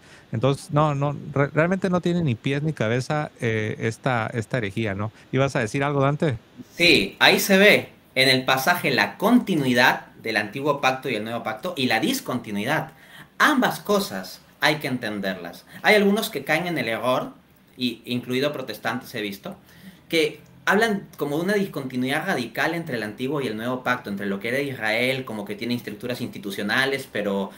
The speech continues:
Speaker 2: en la iglesia ya todo es espiritual. No, esa discontinuidad es falsa.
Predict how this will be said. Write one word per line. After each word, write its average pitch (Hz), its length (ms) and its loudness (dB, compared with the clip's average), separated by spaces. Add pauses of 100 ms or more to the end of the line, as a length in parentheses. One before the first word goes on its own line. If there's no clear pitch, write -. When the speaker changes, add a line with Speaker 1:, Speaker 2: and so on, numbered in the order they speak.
(100)
Speaker 2:
en 104 160 -4
la 104 80 0
iglesia 120 320 -2
ya 110 160 -4
todo 117 160 -2
es 110 80 -4
espiritual. 95 560 -6
No, 127 220 -4 (420)
esa 226 240 2
discontinuidad 139 680 -2
es 156 100 -8
falsa. 120 440 0